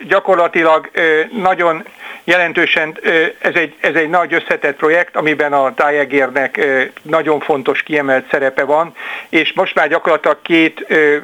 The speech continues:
fő agyterülete le tudtuk szűkíteni, és bizonyos, alapvetően két sejt típusra,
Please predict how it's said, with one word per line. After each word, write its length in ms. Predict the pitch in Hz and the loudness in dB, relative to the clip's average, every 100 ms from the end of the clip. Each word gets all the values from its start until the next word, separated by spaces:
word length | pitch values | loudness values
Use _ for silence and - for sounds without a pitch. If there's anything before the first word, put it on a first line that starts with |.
| 160 | -4
fő 200 | 180 165 | -2 -2
agyterülete 460 | 156 156 143 139 | 0 0 0 0
le 160 | 151 147 | 0 0
tudtuk 380 | 160 - 147 - | -4 -4 -4 -4
szűkíteni, 500 | 160 147 147 151 143 | -6 -2 0 0 0
és 100 | 143 | -2
bizonyos, 280 | - 156 - | 0 -2 0
alapvetően 500 | 220 226 180 175 160 | 0 2 0 -2 -2
két 320 | 190 170 - | 0 0 2
sejt 340 | - 180 160 - | 2 2 -2 -4
típusra, 640 | 175 - 160 - 147 135 | -4 0 0 2 0 0